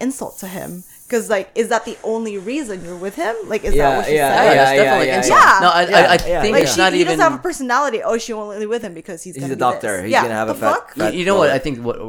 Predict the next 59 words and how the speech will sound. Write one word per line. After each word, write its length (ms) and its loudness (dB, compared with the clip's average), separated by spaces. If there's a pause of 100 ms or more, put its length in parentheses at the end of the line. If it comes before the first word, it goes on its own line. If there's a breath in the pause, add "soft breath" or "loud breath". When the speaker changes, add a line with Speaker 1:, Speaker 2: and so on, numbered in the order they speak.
(140)
Speaker 3:
really 320 0
hurts, 360 -4
it's 200 -14
not, 300 -8 (100)
it's 160 -14
not 160 -2
actually, 760 -6
um, 440 -10
a 80 -10
target 640 -6
on 180 -8
your 160 -8
color. 320 -8
It's, 200 -14
like, 120 -10
a 160 -14
target 440 -6 (300)
on 320 -8
you 320 -4
as 160 -6
a 20 -8
person 460 -8
as 100 -10
a 60 -8
whole. 400 -4
Speaker 2:
Yeah, 200 -4
Speaker 3:
Like, 60 0
in 140 2
Speaker 2:
yeah. 40 -4
Speaker 3:
general. 380 0 (220)
Speaker 2:
Yeah, 320 -2
yeah, 120 2
Speaker 3:
Diba? 40 4
Speaker 2:
it's 0 -
Speaker 3:
Na 80 8
Speaker 2:
not, 80 2
it's 160 4
Speaker 3:
parang, 120 6 (120)
Speaker 2:
not, 80 -6
it's 80 -4
not 100 2
a 60 0
color, 280 0
it's 120 -6
not 80 0
a 80 2
Speaker 3:
ano, 40 0
ano, 160 2
Speaker 2:
color. 120 2
Speaker 3:
ano, 160 2
hindi, 160 8
hindi, 160 2
Speaker 2:
For 100 6
me 140 -2
Speaker 3:
hindi. 80 4
Speaker 2:
too, 160 2
yeah. 120 -4
Speaker 3:
Pero, 120 4 (960)
ano 140 -2